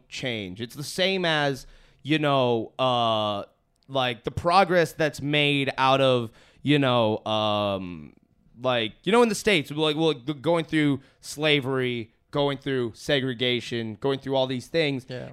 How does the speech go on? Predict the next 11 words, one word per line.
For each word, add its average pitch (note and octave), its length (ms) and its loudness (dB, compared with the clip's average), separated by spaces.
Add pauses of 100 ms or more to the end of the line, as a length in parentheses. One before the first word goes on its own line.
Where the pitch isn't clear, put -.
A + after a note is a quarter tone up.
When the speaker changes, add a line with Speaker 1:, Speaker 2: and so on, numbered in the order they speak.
Speaker 1:
and D#3 160 2
the C#3+ 60 0
progress F3 560 2
that's D3 200 -4
made C#3 640 -2 (640)
is D3 200 2
used F3+ 460 -2
to F3+ 100 0
disguise, C#3+ 1120 0
like, C3+ 260 4
Speaker 2:
Yeah. B2+ 360 -4